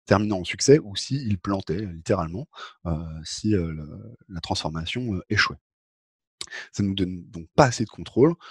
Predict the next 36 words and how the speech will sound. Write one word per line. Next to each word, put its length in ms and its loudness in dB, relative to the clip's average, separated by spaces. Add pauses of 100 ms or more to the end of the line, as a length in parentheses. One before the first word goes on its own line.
(220)
euh, 280 -2 (120)
et 220 -2
on 100 -6
ne 120 -16
peut 100 -12
pas 140 0
faire 200 -6
des 100 -8
choses, 240 -2
euh, 560 -12 (120)
peut-être 360 -2
pas 140 4
assez 180 -2
complexes, 640 -4
euh, 320 -6
à 80 -8
notre 260 -8
goût. 180 -10 (1500)
Et, 160 12
euh, 220 2
Safe, 400 2
euh, 280 2
a 140 0
apporté 320 0
une, 520 -2
une, 300 -16
donc 220 -8
un 120 -6 (600)
nouvel, 340 6
un 140 -8
nouveau 180 2
moyen, 340 0
en 140 -8
tout 80 -14
cas, 220 0 (800)
une, 120 -14